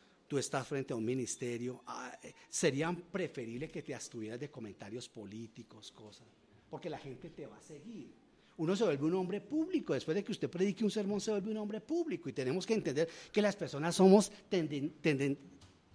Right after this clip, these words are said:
tendemos a seguir líderes, porque las palabras inspiran, pero los ejemplos arrastran. Entonces,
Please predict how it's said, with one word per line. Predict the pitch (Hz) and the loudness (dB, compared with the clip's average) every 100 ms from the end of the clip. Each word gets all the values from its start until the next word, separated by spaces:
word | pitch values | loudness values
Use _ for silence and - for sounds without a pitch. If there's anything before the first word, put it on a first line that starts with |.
| - | 6
tendemos | 180 143 147 320 285 147 - - - - | 6 6 4 2 2 0 -6 -18 -20 -12
a | 151 | -10
seguir | 143 139 123 156 | -8 -10 -10 -10
líderes, | 165 196 156 101 95 - - _ _ - - - - _ _ _ _ _ _ _ | -6 -6 -6 -10 -16 -16 -16 _ _ -20 -20 -20 -20 _ _ _ _ _ _ _
porque | - 165 147 | 0 2 4
las | 131 - | 2 2
palabras | 123 123 135 185 202 - - - - _ _ _ _ _ _ _ _ _ _ - | 2 2 2 0 -4 -8 -14 -20 -20 _ _ _ _ _ _ _ _ _ _ 0
inspiran, | 170 - 190 165 117 95 - - _ - _ - _ - - - - _ _ | 2 2 2 2 0 -8 -18 -20 _ -20 _ -20 _ -20 -20 -20 -20 _ _
pero | 151 127 | 2 4
los | 117 | 0
ejemplos | 131 107 113 117 135 | -2 -4 -4 -4 -4
arrastran. | 117 110 101 - - 98 98 - _ - _ _ _ _ _ _ _ _ _ _ _ _ _ | -4 -6 -6 -6 -6 -12 -16 -20 _ -20 _ _ _ _ _ _ _ _ _ _ _ _ _
Entonces, | - 139 156 | -2 0 0